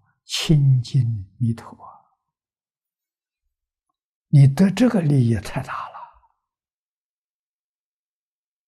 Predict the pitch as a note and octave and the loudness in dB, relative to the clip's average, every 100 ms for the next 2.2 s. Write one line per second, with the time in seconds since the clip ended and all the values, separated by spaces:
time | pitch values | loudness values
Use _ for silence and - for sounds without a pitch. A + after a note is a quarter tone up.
0 | _ - - G3+ G3 F3+ - - G3 D3+ | _ -20 -2 6 8 8 4 2 4 6
1 | D#3 - A#2+ A#2+ - E3 - B2 - C3 | 4 2 0 -2 -4 -8 -8 -10 -12 -14
2 | - _ | -16 _